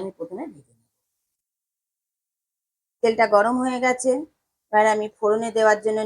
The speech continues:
নিয়ে নিয়েছি গোটা গরম মশলা, এলাচ, লবঙ্গ, দারচিনি, তেজপাতা আর গোটা জিরে। সমস্ত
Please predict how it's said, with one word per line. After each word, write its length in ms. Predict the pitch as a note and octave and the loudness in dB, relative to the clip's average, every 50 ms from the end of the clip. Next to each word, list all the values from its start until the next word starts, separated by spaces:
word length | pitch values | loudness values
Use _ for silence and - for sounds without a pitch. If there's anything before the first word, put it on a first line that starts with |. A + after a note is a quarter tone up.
| G#3 G3 | -4 -6
নিয়ে 160 | G3 G3 G3+ | -6 -6 -6
নিয়েছি 340 | G3+ G3+ G3+ G3+ G3+ - A3+ G#3+ | -6 -6 -6 -8 -8 -10 -12 -10
গোটা 240 | - F#3 F3+ F#3+ F#3+ | -8 -6 -4 -4 -2
গরম 280 | F3 F3+ F3+ F3+ F#3 G3+ | 0 0 0 0 -2 -4
মশলা, 280 | G3+ G#3 - - G#3+ G#3 - - F3 E3+ | -6 -8 -4 -2 -2 -2 -2 0 -2 0
এলাচ, 280 | E3+ F3 F#3 G3 G3 G3 F#3 F3+ | 2 4 4 4 2 0 -4 -4
লবঙ্গ, 440 | E3 D#3+ D#3+ D#3+ F3 F#3 F#3 F3+ F3+ G3 G3+ G3 - _ _ _ _ _ _ | -2 -2 -2 -4 -6 -6 -6 -6 -6 -8 -8 -8 -10 _ _ _ _ _ _
দারচিনি, 540 | - E3+ E3 F3 E3+ - - G3+ F#3 F#3+ G3 G3 _ | 4 4 4 4 0 -8 -14 -12 -12 -12 -12 -12 _
তেজপাতা 540 | - E3+ E3+ E3+ - - F#3 F#3 - - G#3+ G#3 | -8 -8 -8 -8 -8 -8 -8 -6 0 2 4 4
আর 100 | G#3 C#4 A4 - _ _ _ _ _ _ _ _ - | 4 2 0 -8 _ _ _ _ _ _ _ _ -6
গোটা 220 | D3 - D#3+ D3+ | -4 -2 -2 -4
জিরে। 300 | C#3+ C3+ B2+ A#2+ B2 C#3+ - _ _ _ _ _ _ _ _ _ _ _ _ _ _ _ _ _ _ - | -4 -6 -12 -18 -20 -20 -20 _ _ _ _ _ _ _ _ _ _ _ _ _ _ _ _ _ _ -8
সমস্ত 260 | F3 F#3+ F#3+ - - | -6 -6 -6 -8 -8